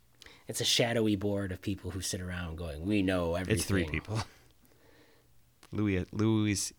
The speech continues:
Speaker 2: Esposito, uh, the woman's name escaped me, and Kevin Feige.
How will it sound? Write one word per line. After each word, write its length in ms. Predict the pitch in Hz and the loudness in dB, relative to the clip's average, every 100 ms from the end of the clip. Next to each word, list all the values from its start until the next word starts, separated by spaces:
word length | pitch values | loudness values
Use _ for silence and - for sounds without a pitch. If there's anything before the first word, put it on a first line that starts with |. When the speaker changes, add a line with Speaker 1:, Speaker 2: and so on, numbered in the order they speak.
| _ _ - | _ _ -8
Speaker 2:
Esposito, 760 | - 98 - 92 95 95 90 87 - - - - - - | -2 -2 -2 -2 0 2 2 -2 -8 -20 -20 -20 -12 -4
uh, 360 | 82 71 62 71 - | -2 0 -2 -6 -8
the 100 | 82 | -4
woman's 260 | 85 78 | -2 -2
name 100 | 82 | -2
escaped 320 | 73 - 67 | -4 -4 -6
me, 120 | - 76 | -4 -6
and 100 | - | -6
Kevin 220 | - - | -8 -8
Feige. 360 | - - - | -8 -10 -10